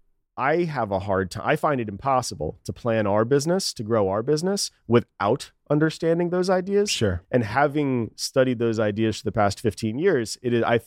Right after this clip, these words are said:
Speaker 1: I find, I think that that has been a tremendous asset to, to the growth of Dominion, to the growth of our business. And so, uh, we're gonna dig deep into a lot of those ideas so that we can give some, can, can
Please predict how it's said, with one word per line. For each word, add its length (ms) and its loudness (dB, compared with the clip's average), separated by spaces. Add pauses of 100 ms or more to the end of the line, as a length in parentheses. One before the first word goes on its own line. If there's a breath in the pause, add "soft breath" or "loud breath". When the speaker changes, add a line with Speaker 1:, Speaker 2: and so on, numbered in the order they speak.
Speaker 1:
I 100 2
find, 340 0
I 120 4
think 140 -4
that 100 -4
that 100 2
has 120 0
been 120 0
a 140 2
tremendous 800 0 (480 soft breath)
asset 500 0
to, 440 0
to 120 -12
the 120 0
growth 280 2
of 120 -6
Dominion, 420 0
to 80 -10
the 80 -4
growth 220 0
of 100 -4
our 100 2
business. 540 2 (340 soft breath)
And 200 0
so, 500 0 (340 soft breath)
uh, 280 2
we're 200 0
gonna 160 2
dig 460 -4
deep 320 2
into 760 0
a 60 0
lot 300 2
of 60 -2
those 260 0
ideas 720 0
so 300 0
that 220 -2
we 120 0
can 300 -2
give 320 2
some, 320 -2
can, 220 0
can 240 -4